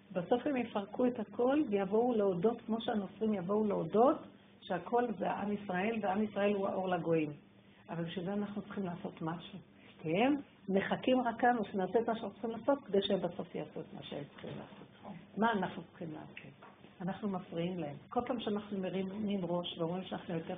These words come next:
טובים מכם, ושאנחנו הולכים נגדם, לכן כאן זה מדיניות ההכלה. ההכלה פירושו של דבר,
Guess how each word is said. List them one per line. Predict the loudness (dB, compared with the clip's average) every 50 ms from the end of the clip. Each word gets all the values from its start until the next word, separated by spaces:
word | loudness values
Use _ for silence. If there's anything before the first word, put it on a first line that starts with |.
| -8
טובים | -10 -10 -6 -6 -6 -6
מכם, | -6 -6 -8 -6 -6 -6 -8 -12 -18 -20 -20 -20 -20 -14
ושאנחנו | -14 -14 -8 -6 -6 -6 -4 -6 -6 -4 -4
הולכים | -4 -4 -4 -4 -2 -2 -2
נגדם, | -2 -2 -2 -4 -4 -2 -4 -4 -6 -8 -12 -18 -20 -20 -14 -12
לכן | -10 -8 -4 -4 -4 -2
כאן | 0 -2 -2 0
זה | 0
מדיניות | -2 -2 0 0 0 0 2 0 0 -2 -2
ההכלה. | 0 0 0 0 -2 -4 -4 -4 -2 -2 -2 -4 -4 -10 -20 -20 -20 -20 -20 -20 -6 -2
ההכלה | -2 -2 -2 -2 -4 -2 0 0 0 0 0
פירושו | 0 0 0 2 0 0
של | 0 0 0 0
דבר, | 0 0 0 0 0 0